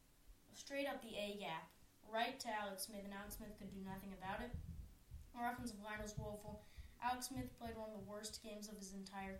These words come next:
career last night. All the hype was, "Oh, Alex Smith once outdueled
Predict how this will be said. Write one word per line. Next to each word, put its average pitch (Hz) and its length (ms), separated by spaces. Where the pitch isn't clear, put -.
career 196 320
last 202 300
night. 202 180
All 226 100
the 220 160
hype 220 240
was, 220 160
"Oh, 277 220
Alex 233 320
Smith 247 220
once 214 360
outdueled 214 640